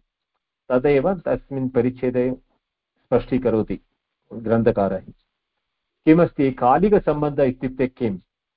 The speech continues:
समवाय अतिरिक्तसम्बन्धः। कीदृशसमवाय अतिरिक्त? यदा गुणगुणिनां तत्र गुण, गुण, गुणः इति आदेयः, गुणी इति अधि-, अधिकरणं।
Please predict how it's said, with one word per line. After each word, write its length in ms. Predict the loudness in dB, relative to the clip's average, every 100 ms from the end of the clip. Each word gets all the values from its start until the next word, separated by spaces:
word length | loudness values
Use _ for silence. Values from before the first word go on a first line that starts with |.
| _ _ _ _ -2
समवाय 600 | 2 4 4 4 4 2
अतिरिक्तसम्बन्धः। 1300 | 0 -2 0 -2 -2 -4 -2 -2 -2 -6 -8 -12 -16 _ _ _ _ _ _ _ _ _ _ _ _ _ _ _ 0
कीदृशसमवाय 1120 | 2 4 2 0 -2 0 2 2 2 2 0
अतिरिक्त? 640 | -2 -6 -6 -6 -6 -6 -8 _ _
यदा 300 | -2 2 2
गुणगुणिनां 960 | 2 -2 2 2 2 0 0 -2 -4 -8
तत्र 680 | -12 -18 -6 0 0 0 -6 _ _ _ _ _
गुण, 460 | 0 2 4 2 0 -6
गुण, 440 | -8 0 2 2 -2 -8 -12 -14 _
गुणः 560 | -12 -8 -4 2 2 2 -2
इति 340 | -2 0 0
आदेयः, 720 | 2 2 4 6 6 2 -2
गुणी 560 | -2 -2 0 2 0 -2
इति 240 | -4 0
अधि-, 340 | -2 0 -2 0
अधिकरणं। 540 | -2 0 2 2 -2